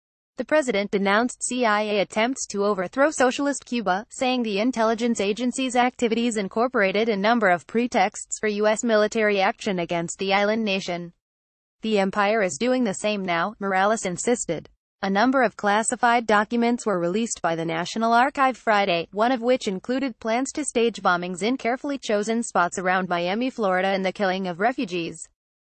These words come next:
The U S would then blame Fidel Castro for the deaths of a boatload of Cuban refugees, using the tragedy as a means to justify a military intervention.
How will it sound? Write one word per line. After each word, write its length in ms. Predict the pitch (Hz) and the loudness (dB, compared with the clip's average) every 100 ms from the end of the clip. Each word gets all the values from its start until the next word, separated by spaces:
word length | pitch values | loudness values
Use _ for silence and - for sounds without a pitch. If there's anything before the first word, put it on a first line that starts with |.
| _ _ _ | _ _ _
The 100 | 190 | -6
U 200 | 202 180 | -2 0
S 220 | 175 202 247 | 0 0 -4
would 120 | 208 | 0
then 260 | 233 196 | 0 0
blame 260 | 165 180 170 | 0 -2 -2
Fidel 340 | - 208 214 | -4 0 0
Castro 520 | 240 226 226 254 320 - | 0 -2 -2 -2 -4 -2
for 100 | 214 | -2
the 100 | 214 | 0
deaths 360 | 190 208 - | 0 0 -2
of 100 | 180 | -4
a 80 | 165 | -2
boatload 420 | 180 214 190 190 | -2 -2 -2 -4
of 120 | 196 | -4
Cuban 360 | - 220 233 233 | -6 -6 -4 -2
refugees, 720 | 202 196 185 208 240 196 190 - | -2 -2 -6 -4 -4 -4 -6 -6
using 260 | 202 196 | -6 -4
the 80 | 190 | -6
tragedy 540 | - 277 311 302 233 | 0 0 2 0 0
as 120 | 190 190 | 0 -2
a 60 | |
means 260 | 202 240 226 | -4 -4 -4
to 100 | 202 | -6
justify 560 | 175 220 - 202 165 170 | -2 -2 -2 -2 0 0
a 80 | |
military 580 | 175 202 269 - 254 220 | -2 0 -2 0 0 0
intervention. 720 | 190 196 185 214 202 175 170 | -2 -2 0 0 0 -6 -6